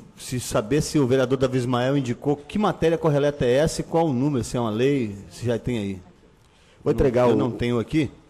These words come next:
Speaker 2: Vossa Excelência quer dar uma olhadinha ou quer que eu leia para Vossa Excelência?
Speaker 1: Não, eu queria que Vossa Excelência lesse. Se for necessário, depois eu
Speaker 2: Qual é a
Speaker 1: pego.
Speaker 2: dúvida de Vossa Excelência?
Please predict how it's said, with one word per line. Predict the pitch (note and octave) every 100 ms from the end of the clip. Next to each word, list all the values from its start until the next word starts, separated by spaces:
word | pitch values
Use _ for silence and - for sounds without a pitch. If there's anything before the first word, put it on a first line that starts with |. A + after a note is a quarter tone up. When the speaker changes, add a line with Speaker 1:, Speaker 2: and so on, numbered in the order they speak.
| -
Speaker 2:
Vossa | B2
Excelência | - B2+ B2+ B2
quer | B2+
dar | A#2+
uma | A#2+
olhadinha | A#2 G#2+ D3 E3+
ou |
quer | D#3+
que | C#3+
eu | B2+
leia | A#2+
para | A2
Vossa | A2 A2+
Excelência? | A3+
Speaker 1:
Não, | G#3+
eu |
queria | - G3
que |
Vossa | F3+ F#3+
Excelência | F#3+ F#3 -
lesse. | C3 C#3 - -
Se | -
for | D#3 -
necessário, | D#3 C#3+ C3 - C#3 C3+
depois | A#2 A#2 A#2+
eu |
Speaker 2:
Qual | D#3
é | D#3+
a |
Speaker 1:
pego. | C#3+
Speaker 2:
dúvida | C3+ B2+
de | B2+
Vossa | B2 -
Excelência? | A#2+ G#2+ G2 -